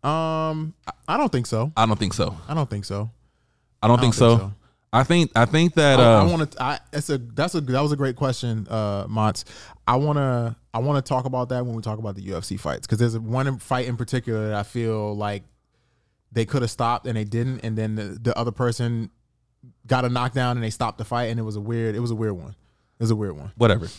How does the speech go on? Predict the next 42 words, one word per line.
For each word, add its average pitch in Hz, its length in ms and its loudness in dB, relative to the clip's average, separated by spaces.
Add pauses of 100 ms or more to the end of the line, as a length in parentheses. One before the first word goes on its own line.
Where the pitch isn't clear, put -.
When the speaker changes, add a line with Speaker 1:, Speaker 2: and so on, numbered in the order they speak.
(760)
Speaker 2:
Um, 117 380 6 (640)
<laughs> - 680 -6
uh, 135 40 2
Speaker 1:
Uh, 101 600 2 (320)
Speaker 2:
but, 139 200 6
uh, 131 200 8
but 143 240 6
yeah, 151 220 8
for 135 160 6
sure. 107 340 6 (240)
Speaker 1:
Mm. 98 280 -8 (120)
Speaker 2:
For 127 100 4
sure, 110 320 8
that 101 240 6
I 107 40 4
think 117 200 6
he 107 60 6
stopped 101 280 4
it - 20 4
a 92 40 4
little 98 120 6
bit 90 120 2
too, 92 240 4
too 98 200 0
early, 78 300 0 (520)
especially 131 300 4
a - 20 6
championship 95 480 2
fight. 80 220 2
You 78 60 -2
gotta 127 160 6
let 120 120 4
that, 110 180 2
you 143 160 4
gotta 156 120 2
let 151 100 6
it 117 60 4
ride 113 200 6
a 87 40 2
little 87 160 2
bit 82 120 0
more. 80 220 -4